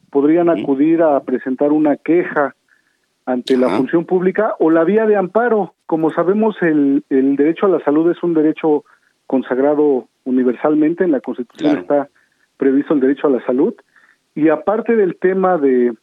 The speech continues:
Speaker 1: el desabasto de medicamentos, pues, eh, el doctor Gatell debería ser sujeto de alguna investigación, por decirlo menos, en cuanto a las difíciles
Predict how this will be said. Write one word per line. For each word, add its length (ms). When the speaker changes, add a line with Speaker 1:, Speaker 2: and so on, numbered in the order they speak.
Speaker 1:
el 140
desabasto 500
de 80
medicamentos, 720
pues, 280
eh, 600
el 120
doctor 300
Gatell 260
debería 440
ser 180
sujeto 460
de 60
alguna 520
investigación, 800
por 160
decirlo 400
menos, 340
en 100
cuanto 320
a 60
las 320
difíciles 680